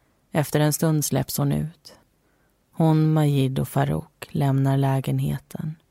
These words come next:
och tar pendeltåget tillbaka till Stockholm. Hon frågar ingenting om vad som hänt eller vart Erland är. Bara följer dem hem till deras bostad. Där ser hon Erlands plånbok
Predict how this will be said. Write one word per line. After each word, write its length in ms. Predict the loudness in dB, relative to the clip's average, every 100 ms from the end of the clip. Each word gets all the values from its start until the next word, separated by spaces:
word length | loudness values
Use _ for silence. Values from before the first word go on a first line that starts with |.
| -20
och 380 | -20 -20 -6 -2
tar 180 | 0 0
pendeltåget 1040 | 0 0 0 -2 -2 -4 -4 -4 -8 -10
tillbaka 480 | -6 0 0 0 -4
till 140 | -6
Stockholm. 600 | -4 -6 -8 -8 -6 -6 -10 _ _ _ _ _ _ _ _
Hon 200 | -2 -2
frågar 440 | 2 2 2 2 2
ingenting 640 | 2 0 -2 -2 -2 0
om 100 | 0
vad 180 | -2 -2
som 160 | -2
hänt 520 | -2 -2 -4 -8 -6
eller 180 | -2 0
vart 280 | 0 0 -2
Erland 480 | -2 0 -2 -4 -6
är. 360 | -8 -8 -12 _ _ _ _ _ -20 _ _
Bara 280 | 0 2 2
följer 420 | 2 0 0 2
dem 160 | 0 0
hem 280 | 0 -2 -6
till 160 | -4
deras 360 | -2 0 0 -2
bostad. 680 | -4 -4 -6 -8 -8 -8 -12 _ _ _ _ _ _
Där 200 | 0 2
ser 240 | 2 2 2
hon 180 | 2
Erlands 460 | 2 2 2 0 -2
plånbok 720 | -2 -2 0 -2 -4 -10 _